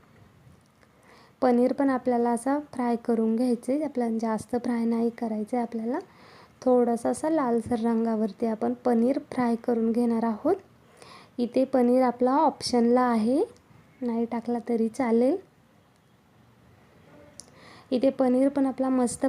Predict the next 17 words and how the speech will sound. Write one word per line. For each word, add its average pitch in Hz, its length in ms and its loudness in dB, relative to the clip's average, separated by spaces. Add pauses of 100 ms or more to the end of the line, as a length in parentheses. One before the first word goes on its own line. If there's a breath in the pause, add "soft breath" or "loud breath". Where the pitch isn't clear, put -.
फ्राय 247 240 0
झाला 233 280 0
आहे. 247 80 0
आता 247 180 -4
आपण 233 220 -2
एका 226 180 -2
डिशमध्ये 226 520 0
काढून 220 460 -2
घेऊयात. 233 420 2 (540 loud breath)
आता - 240 -2
भाजी 240 360 0
बनवायला 220 480 0
सुरुवात 226 380 0 (160)
करूयात. 233 360 2 (500 loud breath)
आपण 247 300 2
ज्या 247 160 0
कढईत 240 500 2